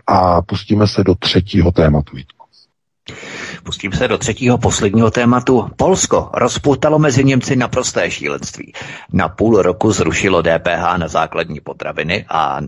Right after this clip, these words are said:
Speaker 2: šedesát šest procent snížilo D P H na palivech podle amerického vzoru No Tax Remedy ze třicátých let v Americe. Je to vážně kvůli inflaci, anebo součást operace před válkou,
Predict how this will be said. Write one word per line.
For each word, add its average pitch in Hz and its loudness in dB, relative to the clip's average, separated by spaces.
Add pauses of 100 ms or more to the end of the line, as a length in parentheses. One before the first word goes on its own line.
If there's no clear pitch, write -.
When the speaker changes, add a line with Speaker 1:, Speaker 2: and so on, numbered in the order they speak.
Speaker 2:
šedesát 156 0
šest 147 -2
procent 143 0
snížilo 123 2
D 117 2
P 117 -2
H 101 0
na 101 -2 (140)
palivech 90 0
podle 80 0
amerického 82 -2
vzoru 92 0 (280)
No 107 4
Tax - -2
Remedy 101 0
ze 92 0
třicátých 92 -2
let 85 -2
v - -12
Americe. 76 -4 (520)
Je 101 2
to 127 2
vážně 156 2
kvůli 143 2
inflaci, 127 -2
anebo 147 2
součást 107 0
operace 101 0
před 104 -2
válkou, 92 0